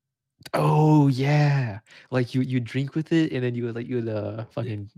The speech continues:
Speaker 1: eat it afterwards?
Speaker 2: Yeah, and then, except it would, like, always be bad, 'cause by the time you, like, finish your milk, the bottom of the straw's just soggy.
Speaker 1: Yeah, it's kinda nasty.
Speaker 2: Yeah, but I mean, I, I s-
Speaker 1: Good, good idea.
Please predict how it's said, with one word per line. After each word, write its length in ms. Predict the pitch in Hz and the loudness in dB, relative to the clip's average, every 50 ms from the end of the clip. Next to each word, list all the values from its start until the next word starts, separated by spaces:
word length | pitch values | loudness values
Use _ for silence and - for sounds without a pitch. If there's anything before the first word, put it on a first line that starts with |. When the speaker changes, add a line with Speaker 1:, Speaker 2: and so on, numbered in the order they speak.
| - | -8
Speaker 1:
eat 160 | 113 117 117 | -6 -2 -2
it 100 | 127 143 | 0 0
afterwards? 720 | 135 131 139 143 - 147 147 147 156 160 160 - - - _ - | 0 -2 -2 -2 -2 -2 -2 0 -2 -2 -4 -8 -14 -20 _ -12
Speaker 2:
Yeah, 340 | 127 127 123 120 117 120 160 180 | -8 -8 -6 -6 -6 -8 -8 -10
and 120 | 151 139 | -8 -6
then, 120 | 160 175 202 | -6 -6 -6
except 320 | 170 147 - 196 202 202 - _ | -8 -6 -4 -4 -4 -4 -8 _
it 80 | - 156 | -6 -4
would, 200 | 143 156 143 143 | -4 -4 -4 -4
like, 200 | 139 117 - - - | -6 -6 -6 -10 -10
always 200 | - 127 135 135 | -4 -4 -4 -2
be 120 | 127 139 131 | -2 -6 -6
bad, 300 | 107 - 101 98 110 107 | -4 -4 -4 -4 -4 -4
'cause 100 | 135 - | -4 -4
by 80 | 127 113 | -4 -4
the 60 | - | -4
time 160 | 139 135 135 | -6 -8 -8
you, 160 | 135 127 131 | -6 -8 -8
like, 160 | 120 113 95 - _ _ _ _ _ - | -10 -10 -12 -14 _ _ _ _ _ -10
finish 220 | 131 123 120 117 | -8 -8 -6 -8
your 80 | 120 95 | -8 -10
milk, 320 | 95 98 95 101 110 107 _ 117 - - | -10 -10 -10 -10 -12 -12 _ -16 -14 -14
the 60 | 110 | -12
bottom 240 | - - 107 107 113 | -8 -6 -6 -6 -6
of 40 | 104 | -8
the 60 | 104 | -10
straw's 240 | - - 107 95 92 | -12 -12 -12 -12 -12
just 220 | 104 95 - - | -14 -14 -14 -14
soggy. 500 | - 101 - 95 95 98 107 110 113 110 _ _ _ _ _ _ _ _ _ _ _ _ _ | -14 -14 -14 -14 -12 -10 -10 -12 -12 -14 _ _ _ _ _ _ _ _ _ _ _ _ _
Speaker 1:
Yeah, 280 | - 110 101 95 90 92 | -8 -6 -6 -6 -8 -10
it's 220 | 95 95 92 - | -14 -16 -16 -14
kinda 180 | - 101 95 95 | -16 -16 -14 -14
nasty. 460 | 95 95 98 98 - - 107 107 110 _ _ _ _ | -16 -18 -18 -16 -14 -14 -14 -14 -14 _ _ _ _
Speaker 2:
Yeah, 240 | - 107 98 98 95 | -18 -16 -16 -16 -16
but 160 | 95 - 107 | -14 -12 -8
I 160 | 117 131 156 | -6 -6 -6
mean, 100 | 147 139 | -6 -6
I, 100 | 110 123 | -10 -10
I 60 | 127 107 | -10 -12
s- 140 | - - | -12 -8
Speaker 1:
Good, 280 | 139 131 156 156 151 147 | -2 0 0 0 0 0
good 160 | 120 131 127 | -2 -2 0
idea. 380 | 117 107 98 101 98 98 107 | -2 -2 -4 -4 -6 -6 -8